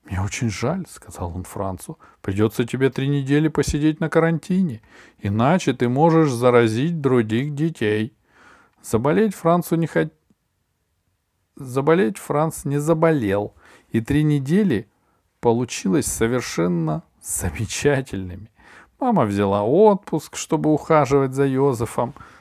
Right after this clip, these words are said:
но тот почти все время спал, так что у мамы было много времени для Франца.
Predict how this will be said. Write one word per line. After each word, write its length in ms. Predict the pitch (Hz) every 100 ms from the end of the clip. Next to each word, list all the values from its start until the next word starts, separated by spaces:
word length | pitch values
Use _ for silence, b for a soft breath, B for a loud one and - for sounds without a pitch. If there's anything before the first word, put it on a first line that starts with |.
| B _ -
но 500 | 139 170 202 220 233 _ _ -
тот 260 | 165 185 -
почти 380 | 123 - -
все 220 | 175 - 110
время 340 | 104 131 110
спал, 500 | - - 117 113 101 B B B -
так 260 | 220 220
что 280 | - - 120
у 40 |
мамы 540 | 131 165 196 190 180 170
было 380 | 147 208 220 160
много 420 | 180 247 233 208
времени 480 | 233 247 220 202 196
для 200 | 180 196
Франца. 580 | - 202 208 175 -